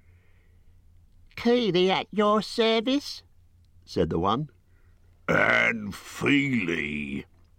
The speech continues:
added the other, and they both swept off their blue hoods and bowed. "At yours and your families," replied Bilbo, remembering his manners this time.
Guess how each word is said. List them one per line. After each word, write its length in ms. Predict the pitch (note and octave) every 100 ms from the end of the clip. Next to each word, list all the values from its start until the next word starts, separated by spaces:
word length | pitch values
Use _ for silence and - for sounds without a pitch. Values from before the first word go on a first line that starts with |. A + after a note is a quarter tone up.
| - F#2
added 260 | F2+ E2+
the 140 | E2+ D#2
other, 260 | C#2+ C2 - _ - - - - -
and 120 | D2+
they 120 | D2+
both 260 | C#2+ F#2 G#2+
swept 460 | - - E3 F3+ -
off 240 | C#3 -
their 160 | - D#2+
blue 400 | C2+ F2 C#3 B2+
hoods 320 | A2+ B2+ A2
and 140 | A2+
bowed. 420 | F2 D#2 B1 C#2 - _ - - - _ - - _ _ _ _ _ - _ _ - - _ _ - -
"At 300 | F3 - D3
yours 380 | C3 - D3
and 160 | A2+ F#2+
your 180 | G2 G2+
families," 720 | - A#2+ F#3+ G3+ D2+ B1+ - _ _ _ - _
replied 420 | E2 - D#2+ D2+
Bilbo, 460 | D2 D#2 C#2+ C2+ C#2+ - _ -
remembering 540 | E2 E2+ E2 D#2 D2+
his 180 | D#2 C#2+
manners 340 | E2 D2+ C#2+
this 140 | D#2 -
time. 340 | D#2 C2